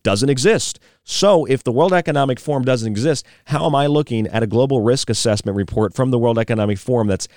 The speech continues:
ninety-seven pages? I guess somebody on the internet just made this whole thing up. I guess, I guess this guy here, this guy doesn't exist.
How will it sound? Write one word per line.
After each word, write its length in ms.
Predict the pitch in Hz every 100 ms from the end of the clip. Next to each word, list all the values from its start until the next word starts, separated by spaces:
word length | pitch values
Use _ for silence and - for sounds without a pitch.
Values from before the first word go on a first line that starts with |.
| _
ninety-seven 720 | 87 98 139 151 143 147 131
pages? 540 | 135 131 127 78 - - _ _ _ _ _
I 80 | -
guess 180 | 104 127
somebody 340 | - 139 135
on 80 | 135
the 100 | 120
internet 240 | 127 123 98
just 160 | 98
made 300 | 95 107 120
this 180 | 110 110
whole 160 | 113 107
thing 240 | - 101
up. 100 | 101
I 120 | 92
guess, 320 | 95 123 123 - _ _
I 80 | 107
guess 180 | 131 127
this 300 | 101 139 -
guy 240 | 117 101
here, 480 | 101 147 160 101 104 _ _ -
this 180 | 156 -
guy 160 | 123
doesn't 260 | 131 139 151
exist. 540 | 139 123 226 - -